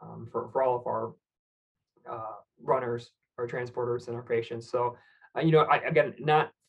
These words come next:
full-on administrative responsibility, but exposure to that world, um, again, which was a nice compliment as, as I was learning, uh, the, the field of healthcare administration in school. I would say the first, uh, position that I held that was administrative was,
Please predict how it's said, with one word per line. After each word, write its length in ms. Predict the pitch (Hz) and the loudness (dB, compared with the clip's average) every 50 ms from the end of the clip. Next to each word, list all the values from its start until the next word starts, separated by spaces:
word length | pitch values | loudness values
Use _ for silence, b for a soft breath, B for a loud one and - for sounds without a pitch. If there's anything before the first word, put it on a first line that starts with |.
| - | 4
full-on 540 | 165 160 147 - 127 135 135 135 143 139 139 | 6 8 8 8 6 2 0 0 0 -2 -2
administrative 540 | - - 143 143 143 - - 147 143 147 143 | -4 -6 -6 -6 -4 0 2 2 2 2 0
responsibility, 800 | 143 143 - 143 139 139 - - 139 139 135 139 139 143 143 127 | -2 -4 0 0 0 0 -2 -6 -4 -2 0 0 0 -2 -4 -4
but 280 | 117 127 123 117 - _ _ _ - | -2 -2 -2 -2 -4 _ _ _ -20
exposure 460 | 117 - - 131 127 123 120 123 117 | -18 -2 4 4 6 6 4 0 -4
to 120 | - 123 | -4 -4
that 200 | 117 117 110 - | -4 -4 -4 -2
world, 360 | - 117 110 104 104 101 - - _ _ _ _ _ _ _ _ _ _ - | -2 -2 -2 0 -2 -6 -8 -10 _ _ _ _ _ _ _ _ _ _ -12
um, 220 | 123 120 120 120 123 | -8 -6 -4 -4 -2
again, 220 | 131 135 131 131 | 0 0 0 0
which 120 | 131 120 | 0 -2
was 140 | 143 131 123 | -4 -4 -2
a 60 | 135 | -2
nice 200 | 135 131 127 117 | -2 -2 -4 -4
compliment 520 | - - 120 117 117 - 120 120 120 120 120 | -6 -6 -4 -4 -4 -4 -4 -4 -2 -2 -2
as, 140 | 120 117 120 117 117 - | -2 -2 -2 -4 -4 -6
as 160 | 127 117 127 | -6 -4 0
I 60 | 123 | 0
was 180 | 120 120 120 117 | 2 0 0 -2
learning, 400 | 123 120 127 123 120 120 123 120 _ _ _ _ _ _ _ - 117 | -4 -4 -4 -4 -4 -6 -8 -12 _ _ _ _ _ _ _ -14 -12
uh, 380 | 113 117 117 113 113 110 110 110 113 | -10 -10 -8 -8 -8 -10 -10 -12 -12
the, 80 | 117 113 | -14 -14
the 120 | 117 117 | -12 -6
field 160 | - 117 117 | -2 -2 -2
of 60 | 117 117 | -2 -4
healthcare 220 | 117 113 - - | -10 -10 -10 -10
administration 480 | 117 117 117 - 123 117 117 - 113 113 | -10 -10 -8 -6 -6 -6 -6 -8 -12 -16
in 60 | 117 | -16
school. 420 | - - - 117 110 113 - - _ _ _ _ _ _ _ _ _ _ _ - | -14 -10 -10 -8 -8 -8 -10 -12 _ _ _ _ _ _ _ _ _ _ _ 2
I 80 | 131 151 | 4 4
would 120 | 165 156 | 6 8
say 80 | 175 170 | 6 6
the 160 | 156 123 - - | 6 4 -2 4
first, 460 | 160 156 156 156 156 - - _ - _ _ _ - | 8 10 10 10 8 4 -6 _ -20 _ _ _ -8
uh, 320 | 131 127 123 123 123 117 110 - - _ _ _ _ _ _ _ _ _ - | -6 -4 -4 -4 -4 -6 -8 -10 -14 _ _ _ _ _ _ _ _ _ -14
position 400 | - 127 120 143 131 - - 147 131 | -12 -6 -2 -2 -2 -2 -2 -4 -4
that 120 | 127 120 | -2 0
I 140 | 120 117 117 | 0 0 0
held 320 | 117 127 123 127 127 123 | 0 2 4 4 4 2
that 140 | 123 - - | 0 -2 -2
was 180 | 120 120 113 120 | -4 -4 -4 -4
administrative 680 | 123 123 123 123 117 - - 127 123 123 123 117 120 | -6 -6 -4 -6 -4 -2 0 2 2 2 2 0 0
was, 340 | 117 120 120 120 120 117 | 0 0 2 2 2 0